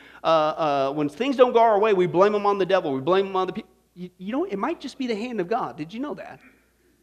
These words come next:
Okay, that's something to consider. But Paul here and his companions, they had intentions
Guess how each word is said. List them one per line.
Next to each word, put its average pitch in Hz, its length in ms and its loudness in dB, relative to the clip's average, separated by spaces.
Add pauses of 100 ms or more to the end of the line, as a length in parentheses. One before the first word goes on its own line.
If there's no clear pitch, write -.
(160)
Okay, 127 380 -8 (200)
that's - 140 -12
something 220 160 -6
to 165 60 -6
consider. 170 340 -2
But 143 140 -4
Paul 294 240 2
here 254 220 0
and 254 80 -2
his 202 120 -4
companions, 196 460 -6
they 175 80 -2
had 220 180 2
intentions 202 600 -2